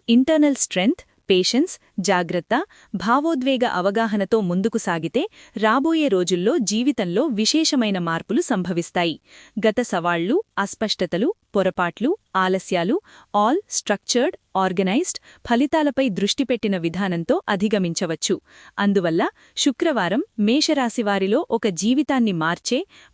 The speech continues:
భావోద్వేగంగా శుభ్రమైన నిర్ణయాలు తీసుకునే అవకాశాలతో నిండిన రోజు అవుతుంది.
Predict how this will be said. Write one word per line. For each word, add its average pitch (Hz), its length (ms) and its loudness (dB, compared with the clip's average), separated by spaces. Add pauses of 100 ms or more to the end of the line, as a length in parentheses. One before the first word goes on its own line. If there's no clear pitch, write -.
(100)
భావోద్వేగంగా 254 840 0 (100)
శుభ్రమైన 180 540 0 (480)
నిర్ణయాలు 254 600 4
తీసుకునే 190 420 0 (400)
అవకాశాలతో 247 680 0 (100)
నిండిన 180 280 0 (100)
రోజు 226 280 2
అవుతుంది. 175 400 -2